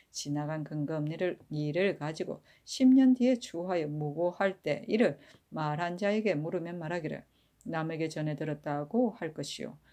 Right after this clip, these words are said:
이를 무고를 당한 자에게 물으면 말하기를 본래 이런 일이 없었다고 할 것이니 이와 같이 된다면 조정의 윗사람 가운데 그런 사실이 없으면서 오명을 얻는 자들이 또한 많을 것입니다.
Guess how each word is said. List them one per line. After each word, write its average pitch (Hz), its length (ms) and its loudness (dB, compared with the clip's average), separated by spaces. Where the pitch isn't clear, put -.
이를 185 220 2
무고를 185 480 2
당한 208 280 -2
자에게 214 300 2
물으면 156 400 -2
말하기를 156 400 -6
본래 175 280 -2
이런 190 280 -2
일이 196 160 0
없었다고 190 880 -2
할 165 120 -6
것이니 - 440 -8
이와 269 280 4
같이 233 220 -2
된다면 175 540 -4
조정의 165 440 -6
윗사람 170 380 -2
가운데 147 460 -4
그런 202 220 0
사실이 196 1120 -2
없으면서 156 600 -6
오명을 165 500 -6
얻는 170 240 -8
자들이 170 380 -4
또한 180 320 -4
많을 151 280 -4
것입니다. - 560 -8